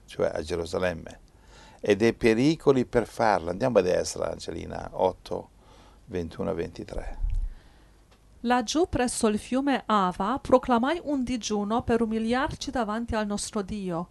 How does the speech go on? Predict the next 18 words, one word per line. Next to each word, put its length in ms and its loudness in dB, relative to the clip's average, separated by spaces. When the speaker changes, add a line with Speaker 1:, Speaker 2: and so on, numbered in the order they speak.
Speaker 2:
per 160 0
chiedergli 720 -2
un 180 -2
buon 300 0
viaggio 420 0
per 240 -6
noi, 340 2
per 200 -2
i 40 0
nostri 300 -4
bambini 560 -4
e 140 -2
per 160 2
tutto 280 -2
quello 300 0
che 160 -4
ci 140 -2
apparteneva. 840 -2